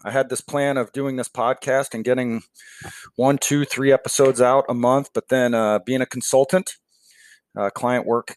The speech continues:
comes quickly and, uh, sometimes intensely. So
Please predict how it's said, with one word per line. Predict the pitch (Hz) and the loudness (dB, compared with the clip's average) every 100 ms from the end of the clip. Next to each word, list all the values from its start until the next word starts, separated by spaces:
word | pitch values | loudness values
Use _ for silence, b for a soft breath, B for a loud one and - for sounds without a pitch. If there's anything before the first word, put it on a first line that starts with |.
| - | -12
comes | - 113 104 | -6 -6 -6
quickly | - 139 135 143 151 151 139 - | -6 -4 -2 0 0 0 -4 -6
and, | 104 104 104 101 | -4 -2 -2 0
uh, | 98 95 92 | 2 2 2
sometimes | - 110 110 117 113 107 | 0 -6 -4 -4 -2 -2
intensely. | 110 104 123 117 - 95 | -6 -4 -4 -4 -4 -6
So | - - 98 | -4 0 2